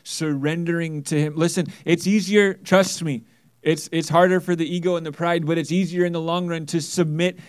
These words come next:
and surrender to the, to the ways of God instead of having him come into our temple with some whips to drive some things out.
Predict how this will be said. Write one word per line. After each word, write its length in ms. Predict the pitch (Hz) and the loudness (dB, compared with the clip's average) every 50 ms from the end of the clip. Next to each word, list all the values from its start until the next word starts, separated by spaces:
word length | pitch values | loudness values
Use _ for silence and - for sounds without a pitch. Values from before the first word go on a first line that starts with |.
| - | -10
and 180 | - 165 170 156 | -6 -6 -6 -6
surrender 640 | - - 180 165 151 165 180 202 202 190 180 175 160 147 | -4 -4 -2 -2 0 2 2 2 2 0 0 0 0 -2
to 160 | - 165 165 | -2 -2 -2
the, 300 | 156 151 147 151 147 - - - | -2 0 0 0 0 -2 -4 -6
to 100 | - 170 | -6 -4
the 100 | 151 156 | -4 0
ways 280 | 147 151 151 151 135 147 | 0 2 2 2 0 -2
of 100 | 143 135 | -4 -2
God 340 | - 143 135 139 143 139 143 - - - | -2 0 0 0 0 -2 -6 -12 -12 -6
instead 300 | - 170 156 - 180 175 | -4 -4 -2 0 2 2
of 100 | 175 143 | 2 2
having 320 | 147 175 185 185 185 180 | 2 2 2 2 0 -2
him 200 | 170 170 170 156 | -4 -4 -6 -4
come 200 | - 180 175 175 | -2 -2 -2 -2
into 240 | 175 170 151 170 175 | -4 -4 -2 0 0
our 120 | 160 156 | 0 0
temple 320 | 147 - 165 165 156 156 156 | 0 -2 -4 -4 -2 0 0
with 120 | 151 147 | 0 0
some 200 | - - 147 139 | -2 -4 -4 0
whips 340 | 139 151 151 - - - - | 0 0 0 0 -2 -8 -10
to 100 | - 139 | -8 -4
drive 280 | 131 139 135 135 123 - | 0 0 0 0 0 -4
some 160 | - 127 117 | -8 -10 -10
things 260 | 117 123 120 117 117 | -10 -12 -10 -8 -8
out. 200 | 117 107 107 - | -6 -8 -8 -10